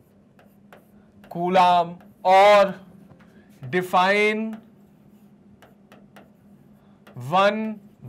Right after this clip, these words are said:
volt। और already मैं बोल चुका हूं कि ये सारे के सारे क्वेश्चन बहुत इंपॉर्टेंट हैं आपके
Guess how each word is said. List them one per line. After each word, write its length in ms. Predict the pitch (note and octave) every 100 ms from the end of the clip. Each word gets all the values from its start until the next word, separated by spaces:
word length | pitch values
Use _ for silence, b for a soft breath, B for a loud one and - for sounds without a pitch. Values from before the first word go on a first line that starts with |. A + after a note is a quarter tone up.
| A#2+
volt। 600 | D#3 D#3 D3 C#3+ C#3+ B B B
और 240 | G#3+ B3+ - D#4+
already 480 | E4 A#3+ C#4 F4+ F4
मैं 160 | E4
बोल 180 | B3+ A#3+
चुका 280 | - A3+ A3
हूं 160 | G3+ B3
कि 220 | C4 C4+
ये 160 | C#4
सारे 400 | C#4+ - A3+ C4+
के 140 | D4+ C#4+
सारे 280 | C#4+ G#3 A#3
क्वेश्चन 400 | A3+ G3+ C4 A#3+
बहुत 360 | E3+ G#3 B3 A3+
इंपॉर्टेंट 560 | G3 F#3 F3 F3+ E3
हैं 180 | G3+ B3 F3
आपके 480 | F3 F3 - B3